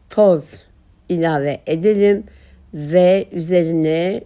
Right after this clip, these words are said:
üç yüz gram sütümüzü, soğuk süt ilave edip blender ile bir güzel çırpalım.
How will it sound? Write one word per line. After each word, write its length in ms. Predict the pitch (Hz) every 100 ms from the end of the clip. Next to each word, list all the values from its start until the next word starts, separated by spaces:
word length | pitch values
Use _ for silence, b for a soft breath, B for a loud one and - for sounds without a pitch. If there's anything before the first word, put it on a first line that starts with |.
| _ 214
üç 260 | 196 -
yüz 200 | 165 143
gram 440 | 175 156 151 170 185
sütümüzü, 840 | - 180 - 151 139 147 143 190
soğuk 500 | - 175 165 180 180
süt 480 | - 156 143 - - b b b b _
ilave 500 | 202 185 143 143 - -
edip 480 | 185 175 220 - 190
blender 400 | 185 156 156 151
ile 340 | 143 131 165
bir 100 | 185
güzel 360 | 170 156 147 139
çırpalım. 760 | - 190 185 208 202 208